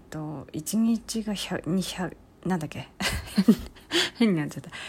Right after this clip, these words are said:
一日がもう二百年ぐらいのスピードで進んでると言われているので、もう本当に流れが速いですよね。本当に風の時代だなと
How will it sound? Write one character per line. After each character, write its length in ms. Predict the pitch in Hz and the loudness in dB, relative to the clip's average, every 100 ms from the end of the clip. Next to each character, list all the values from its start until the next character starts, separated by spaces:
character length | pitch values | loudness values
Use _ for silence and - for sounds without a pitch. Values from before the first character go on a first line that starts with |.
| - | -8
一 220 | 180 - | -8 2
日 320 | 233 240 240 233 | 4 4 2 -2
が 260 | 190 180 - - - | 0 -2 -4 -16 -2
も 80 | 180 | 2
う 20 | |
二 140 | 175 | 4
百 320 | 170 220 - 240 | 2 0 0 0
年 280 | 254 254 | 2 0
ぐ 140 | 247 269 | 0 0
ら 160 | 254 | 0
い 360 | 185 175 165 - - - - - - - | 0 0 0 -2 -8 -20 -20 -20 -20 -4
の 160 | 180 170 | 0 0
ス 160 | - | -2
ピ 160 | - 175 | -2 -2
ー 40 | |
ド 120 | 170 | -2
で 100 | 165 | -4
進 460 | 165 - 160 170 170 | -2 -2 -2 0 0
ん 40 | |
で 120 | 165 165 | 0 -2
る 120 | 156 | -4
と 220 | 143 117 - - - - - - - - - - | -6 -10 -12 -20 -20 -20 -20 -20 -20 -20 -20 -8
言 140 | 160 | -4
わ 120 | 165 | -2
れ 120 | 170 165 | -2 -4
て 140 | - | -2
い 180 | 175 170 | 0 2
る 400 | 175 170 170 175 | 2 0 0 0
の 160 | 151 | -2
で、 300 | 139 165 135 - - - - - - - - - - - | 0 0 0 -4 -16 -20 -20 -20 -20 -20 -20 -20 -20 -8
も 120 | 165 | -4
う 60 | 151 | -4
本 200 | - 220 247 | 2 2 2
当 220 | - 262 | 2 4
に 180 | 240 214 | 4 4
流 140 | 185 180 | 0 0
れ 140 | 185 180 | -2 -2
が 80 | |
速 260 | 151 160 156 | -2 -4 -4
い 60 | 147 | -4
で 80 | |
す 80 | 160 | -4
よ 100 | - | -4
ね。 240 | 165 175 - - - - - - - | -2 -2 -4 -14 -20 -20 -20 -20 -20
本 200 | - 226 | -16 -14
当 120 | - | -4
に 140 | 226 214 | -2 -2
風 320 | - 190 185 | -6 -4 0
の 180 | 185 180 | 0 0
時 160 | 180 | -2
代 180 | 175 175 | -2 -2
だ 140 | 175 170 | -2 -2
な 160 | 175 | -2
と 160 | 165 | -4